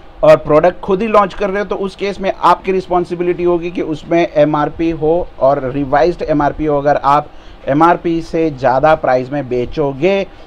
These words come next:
तो जेल होगा और एक लाख तक का fine। आपको डरा रहा नहीं हूँ, फिर भी मान लीजिएगा कि ये सारी चीज़ें जानना ज़रूरी है,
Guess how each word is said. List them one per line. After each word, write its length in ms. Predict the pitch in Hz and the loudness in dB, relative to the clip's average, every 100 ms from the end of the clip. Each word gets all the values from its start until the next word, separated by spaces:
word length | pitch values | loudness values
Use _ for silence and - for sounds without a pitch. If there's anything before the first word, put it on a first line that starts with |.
| - - | -20 -6
तो 140 | 170 165 | 0 0
जेल 420 | 117 135 147 165 | 0 0 2 2
होगा 460 | 143 143 160 175 180 - - - - | 0 2 4 4 2 -10 -20 -10 4
और 420 | 131 143 156 151 156 156 151 - | 6 8 6 6 8 8 6 2
एक 240 | 202 202 | 0 2
लाख 240 | 170 156 156 | 4 4 2
तक 140 | 160 - | -6 -2
का 120 | 143 | -2
fine। 560 | - 151 180 196 - - | 0 2 2 0 -6 -4
आपको 240 | 143 - 156 | -4 -2 -4
डरा 320 | 123 123 139 | 0 2 2
रहा 160 | 143 135 | 2 0
नहीं 340 | 113 127 143 | -4 -2 -2
हूँ, 180 | 151 165 - - - - - | -2 -6 -12 -12 -12 -12 -12
फिर 140 | 123 117 | -8 -6
भी 140 | 131 | -6
मान 280 | 123 110 135 | -4 -2 -2
लीजिएगा 520 | 135 127 143 143 156 - - - - - - | -4 -4 -2 -2 -2 -6 -16 -18 -20 -18 -10
कि 80 | 139 | -8
ये 240 | 135 139 | -4 -4
सारी 280 | 147 135 143 | 0 0 0
चीज़ें 340 | 131 131 143 117 | -6 -6 -4 -2
जानना 340 | 120 123 139 | -2 -2 -4
ज़रूरी 420 | 113 120 135 147 | -2 -2 -2 -2
है, 180 | 160 | -2